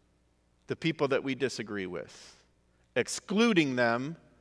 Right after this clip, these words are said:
from the community of humans, and elevating ourselves to the place of we're the only ones who know what's right and we need no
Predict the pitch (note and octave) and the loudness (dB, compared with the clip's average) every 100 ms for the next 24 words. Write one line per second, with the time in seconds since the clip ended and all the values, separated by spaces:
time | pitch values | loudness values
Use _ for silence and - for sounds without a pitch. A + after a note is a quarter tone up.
0 | _ _ _ _ - D#3 C#3+ - D3+ D3 | _ _ _ _ 0 2 2 -2 0 0
1 | D3 C3 A#2+ - F#3 D3 G2+ A#2 C#3 - | 0 0 0 0 -4 -2 -4 -8 -10 -14
2 | - - _ _ _ _ _ _ _ _ | -14 -18 _ _ _ _ _ _ _ _
3 | _ C3 C#3 F3 G3 G3+ F#3 F3+ E3+ D#3 | _ -4 4 6 8 8 6 6 4 4
4 | C#3+ - G#3 F#3 E3 C#3+ - D3+ C#3 F3 | 2 4 8 8 6 2 -4 -2 0 4
5 | F3 D#3+ - - D3 B2+ C3 E3+ F#3+ F3 | 6 4 2 6 6 6 4 6 6 4
6 | F3 F3 E3+ D#3 D#3 C#3+ B2+ D3 C#3 D3 | 2 0 2 2 2 0 -4 -6 -2 0
7 | D3 C#3 C3+ C3+ C3 A#2 - B2 A2+ C#3+ | 4 2 2 2 4 4 2 -6 -4 -4
8 | B2+ C#3+ D3 A#2+ C3 C3+ B2+ | -2 -2 -2 -2 0 2 0